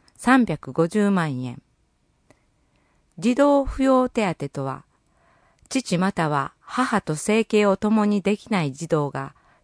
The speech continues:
養育されている家庭の安定と自立を目的に支給される手当。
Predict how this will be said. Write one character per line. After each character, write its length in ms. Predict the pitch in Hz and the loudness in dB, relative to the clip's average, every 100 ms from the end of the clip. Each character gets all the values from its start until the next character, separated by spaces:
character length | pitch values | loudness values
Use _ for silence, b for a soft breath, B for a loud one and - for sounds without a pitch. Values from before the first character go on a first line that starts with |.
| - | 2
養 200 | 233 294 | 4 4
育 180 | 285 240 | 2 -4
さ 160 | - 233 | 0 0
れ 100 | 226 | 2
て 180 | 208 | 2
い 40 | 208 | 0
る 100 | 196 | 0
家 180 | 170 190 | -4 -4
庭 180 | 214 208 | -2 0
の 140 | 196 | 0
安 160 | 190 196 | 0 -2
定 280 | - 180 175 | -2 -2 0
と 160 | 175 | -2
自 200 | 156 180 | -2 -2
立 280 | 220 208 202 | -2 -2 0
を 80 | 190 | 2
目 200 | 185 - | 0 -2
的 300 | - 170 170 | -6 -6 -4
に 260 | 160 156 - _ _ _ | -4 -6 -10 _ _ _
支 200 | - - | -14 -12
給 240 | - 233 226 | -2 0 0
さ 220 | 202 185 | -2 -2
れ 120 | 185 | -2
る 120 | 175 | -4
手 280 | - 147 127 | -6 -8 -8
当。 140 | - | -14